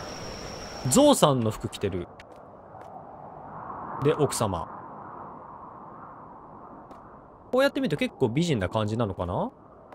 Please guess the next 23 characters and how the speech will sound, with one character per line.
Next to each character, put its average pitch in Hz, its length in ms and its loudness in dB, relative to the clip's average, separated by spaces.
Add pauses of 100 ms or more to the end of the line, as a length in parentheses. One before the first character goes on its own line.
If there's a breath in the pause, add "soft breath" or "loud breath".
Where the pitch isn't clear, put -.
(1900)
こ - 80 -4
れ 294 60 0
っ - 80 -12
て 127 80 2
さ、 95 340 2 (1800)
あ - 20 -2
ー、 196 420 8
一 269 260 2
応 269 220 6 (120)
中 240 340 6
に 175 100 4
は 143 160 8
入 262 400 6
れ 294 120 4
る 254 140 2
け 190 140 4
れ 185 120 6
ど、 180 200 4
残 214 280 6
念 226 180 2
な 226 120 6
が 165 100 10
ら、 101 240 8